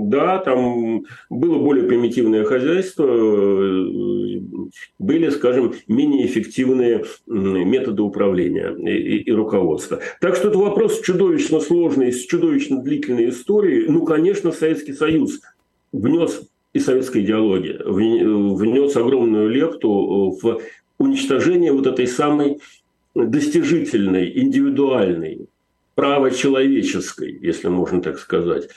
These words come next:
э, логики, э, которая, м, в, в Западной Германии уже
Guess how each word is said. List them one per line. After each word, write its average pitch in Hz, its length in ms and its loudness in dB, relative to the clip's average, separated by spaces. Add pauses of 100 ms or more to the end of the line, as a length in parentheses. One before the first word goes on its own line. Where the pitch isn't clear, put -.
(220)
э, 104 340 2
логики, 123 760 0 (140)
э, 120 280 2
которая, 143 640 2
м, 107 500 2
в, 101 760 -2
в 104 40 0
Западной 107 420 0
Германии 101 920 2
уже 113 720 0